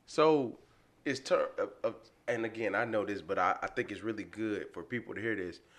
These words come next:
In terms of, like, happiness financially and everything, how big and how much was the change you saw from when you were stressing out, you had debt,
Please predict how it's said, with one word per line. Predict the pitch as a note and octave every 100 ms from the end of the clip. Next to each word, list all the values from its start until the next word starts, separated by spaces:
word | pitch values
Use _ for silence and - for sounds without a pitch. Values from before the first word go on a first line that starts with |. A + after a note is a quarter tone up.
| - -
In | A#2+ A#2
terms | D3+ E3 D#3+ C3
of, | G2
like, | D#2+ -
happiness | F#2+ G#2+ A2+ G#2+ G2+ G2 - - _
financially | - G#2 G#2 A2 A2 - G#2 G2+
and | G#2+
everything, | G#2+ A2 G#2+ G#2 G2 - _ - - _ -
how | A2+ -
big | D#3 F#3 G3+ C#3+
and | G#2+
how | C3
much | E3 D3+
was | C#3 A2
the | F2
change | - - A#2 B2 -
you | F2+
saw | - E2 E2+
from | E2+ E2+
when | F#2+ G2
you | A#2+
were | G#2+ F#2
stressing | - A2 - G#2
out, | G2+ F2
you | E2+
had | F2+ A2 G#2+ G2
debt, | G#2+ G#2+